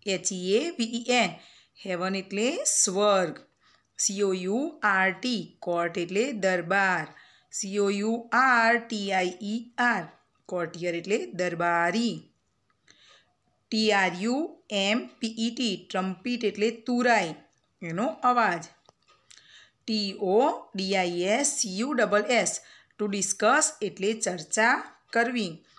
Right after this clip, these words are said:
કે આઈ એન જી ડી ઓ એમ, કિંગડમ એટલે રાજ્ય, ટી ઓ પી આર ઓ ડી યુ સી, to produce એટલે ઉત્પન્ન કરવું,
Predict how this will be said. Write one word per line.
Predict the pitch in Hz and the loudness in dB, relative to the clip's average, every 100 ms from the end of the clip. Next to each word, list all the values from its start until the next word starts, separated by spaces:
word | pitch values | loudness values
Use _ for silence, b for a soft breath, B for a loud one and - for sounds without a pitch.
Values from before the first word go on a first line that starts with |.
| b _ - | b _ -4
કે | 196 196 | 0 2
આઈ | 185 185 185 | 0 -2 -4
એન | 175 170 | -4 -6
જી | 165 233 269 240 233 240 B _ 175 | -4 0 2 2 2 -2 B _ -10
ડી | 180 180 | -4 -2
ઓ | 180 | 0
એમ, | 214 262 185 160 | 0 0 -2 -4
કિંગડમ | - 190 180 180 226 254 | -6 -6 -2 0 2 2
એટલે | 220 190 202 240 | 0 -2 -4 0
રાજ્ય, | 190 175 175 165 - 196 226 175 151 b b b b _ - | 0 2 0 -2 -4 0 2 0 -6 b b b b _ -10
ટી | 196 190 | -2 4
ઓ | 226 302 | 4 4
પી | 311 220 190 | 0 -4 0
આર | 185 175 175 | 2 2 2
ઓ | 202 285 | 2 2
ડી | 226 208 214 | 0 0 -2
યુ | 262 | -2
સી, | 269 302 262 180 160 B B _ | -2 -2 -2 -2 -6 B B _
to | 202 | -8
produce | 185 190 170 160 233 302 - - | -2 -2 -2 -2 -2 -2 -4 -4
એટલે | 190 175 185 202 233 | -6 -4 0 2 2
ઉત્પન્ન | 208 160 _ - 170 170 175 214 330 - - _ | -4 -10 _ -8 -6 -4 -2 0 -2 -6 -18 _
કરવું, | - 196 214 240 185 | -2 0 0 0 -2